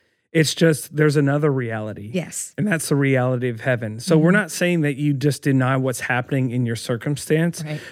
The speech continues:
Speaker 1: We're saying that you need to align with heaven's perspective. And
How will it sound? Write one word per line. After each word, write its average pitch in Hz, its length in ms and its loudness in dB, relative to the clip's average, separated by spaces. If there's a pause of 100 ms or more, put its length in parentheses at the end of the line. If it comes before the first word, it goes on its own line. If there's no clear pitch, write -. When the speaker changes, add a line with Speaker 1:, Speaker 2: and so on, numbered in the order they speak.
(140)
Speaker 1:
We're 160 100 6
saying 180 460 4
that 151 260 4 (1080)
you 196 200 6
need 202 280 6
to 202 220 0
align 156 540 2
with 143 180 0
heaven's 143 520 0
perspective. 135 1000 -2 (320)
And 160 420 4